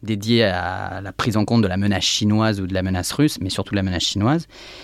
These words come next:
Et, et ce débat réapparaît avec l'Ukraine, en disant, « Mais si on se remet dans le, dans l'Ukraine, si on remet tous nos moyens contre la Russie, on ne gérera pas le sujet chinois. » Et ça, c'est à la fois un débat politique et à la fois un débat dans les administrations.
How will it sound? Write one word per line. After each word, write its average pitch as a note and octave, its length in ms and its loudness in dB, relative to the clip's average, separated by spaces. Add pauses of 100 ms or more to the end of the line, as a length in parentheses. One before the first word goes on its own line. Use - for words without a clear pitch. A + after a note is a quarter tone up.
(220)
Et, A2+ 200 0
et G#2 40 0
ce A2+ 160 0
débat A#2 240 6
réapparaît B2 480 4
avec F#2 200 0
l'Ukraine, F#2+ 400 -4
en F2+ 120 -2
disant, « F#2 240 2
Mais G#2 140 2
si - 180 0
on F#2+ 80 2
se G2+ 140 -2
remet A2+ 360 6
dans G2+ 140 2
le, F#2+ 340 -4
dans F#2+ 160 -2
l'Ukraine, G#2 340 0
si - 100 -2
on F#2 60 0
remet G#2+ 220 4
tous G#2 140 -4
nos G#2+ 80 4
moyens G2+ 240 2
contre F2+ 160 -2
la E2+ 80 0
Russie, C3 360 0 (360)
on G#2+ 100 4
ne G2+ 100 6
gérera G#2 340 2
pas A#2 120 2
le G#2 220 0
sujet G2 260 -4
chinois. » - 300 -4 (280)
Et G2 120 -2
ça, B2 120 2
c'est A2 80 -2
à F#2+ 40 2
la F#2+ 60 -2
fois G#2+ 120 0
un F#2+ 40 2
débat F2 200 0
politique A#2+ 640 -2
et - 80 -4
à F#2+ 40 -2
la F#2+ 60 -4
fois C3+ 140 0
un A#2+ 60 6
débat F#2+ 260 4
dans A2 160 2
les A2+ 160 4
administrations. F#2+ 500 0